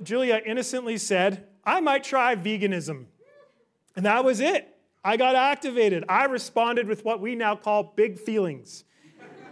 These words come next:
And let me be clear, I don't have any problem with people who practice veganism. In fact,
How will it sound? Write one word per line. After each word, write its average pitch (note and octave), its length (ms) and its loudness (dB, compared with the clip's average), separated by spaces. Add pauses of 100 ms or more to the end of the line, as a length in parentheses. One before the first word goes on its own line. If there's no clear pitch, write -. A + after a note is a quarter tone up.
(600)
And C#4+ 100 -4
let G4+ 120 2
me F#4 80 4
be C#4+ 100 0
clear, A#3 400 0
I C#4+ 120 4
don't F4+ 120 -4
have B3+ 160 2
any C#4+ 160 0
problem C4 420 0
with A3 160 -8
people G3+ 280 -4
who G3+ 100 -4
practice G3 480 0
veganism. F3+ 520 -4
In A#3+ 160 -4
fact, C4+ 320 2